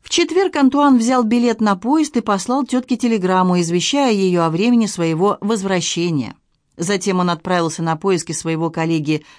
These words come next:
Пимана узнать, нашла ли местная полиция ночного гостя Элен. Увы, кемперский инспектор не смог сообщить Антуану ничего утешительного. Все местные врачи были опрошены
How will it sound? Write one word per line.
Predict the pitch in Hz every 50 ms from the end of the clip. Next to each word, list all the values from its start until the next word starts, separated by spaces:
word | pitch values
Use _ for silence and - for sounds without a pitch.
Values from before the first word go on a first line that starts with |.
| - _ _
Пимана | - 202 196 208 233 240 254 240
узнать, | 190 170 143 143 160 175 190 208 208 -
нашла | 170 160 - - 190 190
ли | 185 180 170
местная | 175 175 165 - - 170 165 160
полиция | 156 160 160 165 185 202 196 - 190 175
ночного | 175 165 156 - - 190 190 185 185
гостя | 180 170 180 185 180 - - 214
Элен. | 214 226 233 214 165 131 - - - _ _ _ _ _ _
Увы, | - 247 269 349 370 294 -
кемперский | - - 202 226 202 196 175 160 - - 170 156
инспектор | 151 - - - 214 202 - 190 180 180 - - - _
не | 220 240 254 214
смог | - 190 160 139 135 -
сообщить | - 143 139 131 - - 135 -
Антуану | 147 135 135 - 165 180 208 202 185
ничего | 170 160 151 - - 147 147 151
утешительного. | 143 135 - 143 - - 131 117 - 120 117 110 123 - - _ _ _ _ _ _ _ _ _ _
Все | - - 262 262
местные | 262 247 226 - 226 220 208
врачи | 202 202 190 180 - 262 262
были | 226 214 196 180
опрошены | 170 160 - 175 180 175 170 - 208 220 220 220